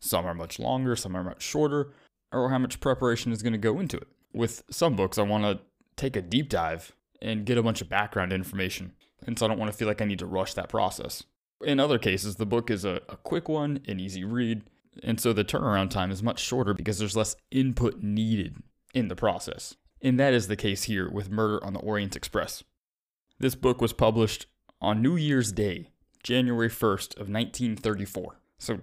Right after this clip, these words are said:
not too far off from being a hundred years old. It's one of sixty-six detective novels that Agatha Christie wrote during her lifetime. The Guinness Book of World Records has her at the best-selling fiction author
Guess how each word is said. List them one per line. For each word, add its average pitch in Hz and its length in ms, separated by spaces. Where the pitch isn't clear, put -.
not - 340
too 226 240
far 160 420
off 147 300
from 104 160
being 107 460
a 113 60
hundred 127 280
years 110 220
old. 98 280
It's - 160
one 127 220
of 107 100
sixty-six - 960
detective 123 480
novels 98 540
that - 180
Agatha 110 400
Christie - 380
wrote 90 300
during 110 240
her 101 120
lifetime. 90 380
The 120 120
Guinness 127 320
Book 123 240
of 107 160
World 110 280
Records 101 480
has 123 320
her 104 240
at 92 240
the 104 140
best-selling 139 920
fiction 127 500
author 113 520